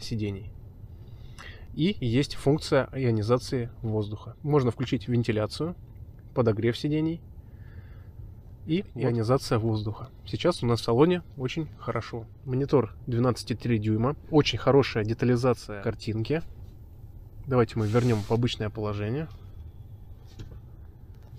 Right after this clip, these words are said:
Speaker 1: Да, все отлично работает. При этом жалко, что на выбор есть только два языка, китайский и английский.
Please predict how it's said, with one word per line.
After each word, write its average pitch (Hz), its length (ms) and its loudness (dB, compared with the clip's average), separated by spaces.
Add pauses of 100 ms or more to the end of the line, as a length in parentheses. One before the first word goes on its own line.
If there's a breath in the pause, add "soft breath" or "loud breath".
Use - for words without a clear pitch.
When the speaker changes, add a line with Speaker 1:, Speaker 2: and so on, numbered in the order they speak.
(300)
Speaker 1:
Да, 139 280 0 (720)
все - 220 2
отлично 127 380 0
работает. 110 500 -2 (1300 loud breath)
При 151 140 10
этом 165 220 6
жалко, 127 300 6
что 113 340 2
на 120 200 4
выбор 151 260 6
есть 113 240 2
только 131 180 0
два 120 300 2
языка, 113 480 -2
китайский - 640 0
и 127 200 -2
английский. 107 640 -2